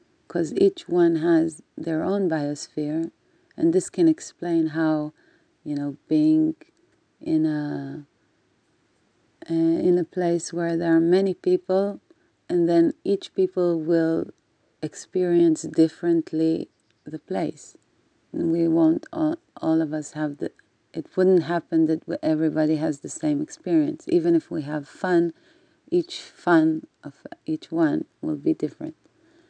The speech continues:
So it's, uh, the same, that, uh, we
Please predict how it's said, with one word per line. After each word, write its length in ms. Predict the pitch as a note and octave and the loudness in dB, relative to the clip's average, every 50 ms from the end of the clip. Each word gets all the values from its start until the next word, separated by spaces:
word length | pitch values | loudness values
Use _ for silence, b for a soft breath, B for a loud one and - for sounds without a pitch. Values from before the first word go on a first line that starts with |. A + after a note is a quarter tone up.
| b b b b b b b b _ _ _ _ _ | b b b b b b b b _ _ _ _ _
So 220 | _ - E3+ E3 | _ -4 -2 0
it's, 340 | E3+ E3+ D#3+ - - - - | 0 0 -2 -4 -8 -10 -6
uh, 360 | E3+ E3+ E3 D#3+ D#3 D3+ D#3 D#3 F3 E3+ | -2 0 2 2 2 0 -2 -4 -6 -6
the 80 | E3 | -8
same, 580 | D#3 - - - D#3+ D3 D3 C#3 C3+ C#3+ C#3+ - _ _ _ - | -10 -8 -2 0 2 2 2 0 -2 -6 -12 -14 _ _ _ -16
that, 220 | D#3+ D3 D3+ D3 C#3+ _ _ _ - _ _ _ _ b b b b b b b b b b b b b b b b b b b b b b b b b b - - | -12 -12 -12 -12 -14 _ _ _ -20 _ _ _ _ b b b b b b b b b b b b b b b b b b b b b b b b b b -10 -4
uh, 500 | - F3 E3+ E3 D#3+ D#3 D#3 D3+ D3+ D3 - - _ _ _ _ _ _ _ _ _ _ _ _ _ _ _ _ _ _ _ _ - - - _ _ - | -2 0 2 4 4 4 2 0 -2 -4 -4 -8 _ _ _ _ _ _ _ _ _ _ _ _ _ _ _ _ _ _ _ _ -20 -20 -20 _ _ -6
we 340 | F#3 F3+ F3 F3 F3 E3 | -2 0 2 4 2 2